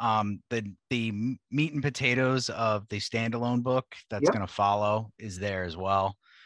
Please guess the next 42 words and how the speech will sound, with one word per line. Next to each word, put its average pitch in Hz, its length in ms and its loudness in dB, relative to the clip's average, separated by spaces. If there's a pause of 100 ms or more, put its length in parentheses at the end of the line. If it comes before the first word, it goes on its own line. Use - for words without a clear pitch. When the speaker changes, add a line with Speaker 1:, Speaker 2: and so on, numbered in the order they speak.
(160)
Speaker 1:
So 98 480 0
pretty 190 200 0
much 147 220 2
got 123 120 2
everything 110 240 0
I'm 107 80 -2
gonna 98 140 -4
write 98 260 0
through - 160 -8
twenty 98 280 -4
twenty-three, 87 600 -8
I 85 60 -6
think, 87 340 -10 (160)
kind 90 220 -4
of 82 160 -10 (160)
rattled 95 400 -4
around 95 220 -2
in 92 40 -4
my 90 140 -4
head 101 260 -4
or 101 120 -4
started 95 380 -4
up 92 180 0
on 90 160 -2
Scrivener. 92 520 -4 (760)
Um, 90 520 -2 (360)
'cause 117 260 -4 (140)
I'm, 135 260 2 (100)
I'm 120 180 -2
thinking 131 280 0
thirteen 120 460 4
short 107 280 0
stories, 107 760 -2 (100)
um, 95 480 0 (120)
and 98 120 -4
another 95 340 -2
novel 90 520 -2 (640)
will - 80 -4
probably 95 400 0 (140)
take 95 280 -2
me 92 160 -4
through 90 400 -6